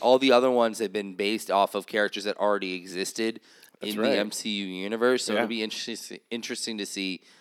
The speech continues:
Speaker 1: like, such a large actor entered into the M C U through Disney Plus.
Speaker 2: And I'd be interested to see, like, the contract behind that. Like, when you sign him for
Speaker 1: Yeah.
Speaker 2: the Disney Plus series, like, is, are there clauses in there for movie crossovers? Like, I feel like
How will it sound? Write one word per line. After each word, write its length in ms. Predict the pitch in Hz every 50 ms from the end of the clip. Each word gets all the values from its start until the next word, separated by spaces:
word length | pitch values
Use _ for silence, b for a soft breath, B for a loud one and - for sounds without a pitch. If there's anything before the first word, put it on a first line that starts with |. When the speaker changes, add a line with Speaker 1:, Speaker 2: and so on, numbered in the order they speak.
| b b b -
Speaker 1:
like, 140 | 92 92
such 180 | 87 95 - -
a 60 | 101 95
large 400 | 87 92 92 92 98 95 87 -
actor 520 | - 90 90 85 - - 101 92 90 - - _ _ _
entered 380 | 98 101 101 95 - 107 92 -
into 540 | 90 90 90 87 - 92 87 87 82 78 - b b b b b b _ -
the 260 | 90 87 85 85 -
M 160 | - 101 95 90
C 200 | - - 95 90
U 140 | 87 82 -
through 480 | - 92 - 95 92 90 85 82 80
Disney 320 | 76 90 85 76 73 69 65
Plus. 400 | - - - - - - - -
Speaker 2:
And 80 | 127 139
I'd 100 | 196 208
be 140 | 233 156 135
interested 240 | 143 - - -
to 60 | 123 110
see, 560 | - - - 113 110 107 107 104 104 101 98
like, 240 | 87 71 95 95 -
the 80 | - 90
contract 500 | - - 104 101 104 - 104 98 92 87
behind 320 | 87 90 92 90 92 90
that. 200 | 85 80 76 76
Like, 180 | 92 92 85 101
when 80 | 117
you 80 | 139 156
sign 400 | - - 131 120 127 131 131 135
him 240 | 131 120 120 113 110
for 260 | - 113 110 104 101
Speaker 1:
Yeah. 140 | 98 92 101
Speaker 2:
the 80 | 98
Disney 240 | 95 110 110 110 104
Plus 220 | - 113 92 -
series, 580 | - - 127 131 131 113 101 95 95 95 95 -
like, 220 | 98 95 95 -
is, 260 | - - 104 110 107 - - - -
are 160 | - 104 110
there 160 | 104 101 92
clauses 460 | - - - 101 110 120 117 107 104
in 100 | 110 113
there 280 | 113 113 110 110 107 104
for 260 | - - 110 101 95 92
movie 260 | 98 110 117 113 107
crossovers? 680 | - - 127 123 139 - 165 151 160 165 175 170 156
Like, 160 | 135 107 98 104
I 80 | 104
feel 160 | - 156 151
like 220 | 139 131 110 -